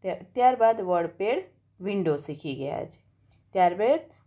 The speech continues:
વર્ડપેડમાં ડોક્યુમેન્ટ કેવી રીતે તૈયાર કરવું એ આપણે શીખ્યા છે. બરાબર? અને ત્યારબાદ એ ડોક્યુમેન્ટ તૈયાર કર્યો છે, એ ડોક્યુમેન્ટને આપણે કોમ્પ્યુટરમાં સાચવવું હોય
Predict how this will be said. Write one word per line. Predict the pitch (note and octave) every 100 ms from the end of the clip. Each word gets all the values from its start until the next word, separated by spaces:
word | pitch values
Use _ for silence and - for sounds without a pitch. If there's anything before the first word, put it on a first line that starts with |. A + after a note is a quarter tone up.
| -
વર્ડપેડમાં | F#3+ A#3 B3+ G#3+ F#3 F#3 F#3+
ડોક્યુમેન્ટ | F#3 D#3 - E3+ F#3+ A#3+ C4
કેવી | A3 F3+ F#3+
રીતે | G3 G3+ B3
તૈયાર | C4 C#4 C#4+ B3+
કરવું | A3+ F3 F#3+ B3 _ _ A3
એ | G3+
આપણે | D#3+ D#3+ D3+
શીખ્યા | - D#3+ - D3 D3
છે. | - A#2+ - _ _ _ F#3
બરાબર? | G#3 C4 E4 A3 _ _ -
અને | F3+ F3+ A#3 D#4 - _ -
ત્યારબાદ | A#3+ A#3+ A3 F3+ D#3 -
એ | A3+
ડોક્યુમેન્ટ | A3+ E3+ D#3+ G#3+ A3 A#3+ B3
તૈયાર | F3 E3+ G3 A#3
કર્યો | - D4+ D#4 C4
છે, | - - D#3 - _ _
એ | - A3+
ડોક્યુમેન્ટને | G3 D#3+ - F#3+ A3 A#3 B3
આપણે | - F3 E3+ G#3 E3+ - _ _
કોમ્પ્યુટરમાં | E3+ F3+ G3+ A3+ A3+ A3 D#3
સાચવવું | - E3+ E3 G#3 G#3+ B3 C4+
હોય | C#4+ A3+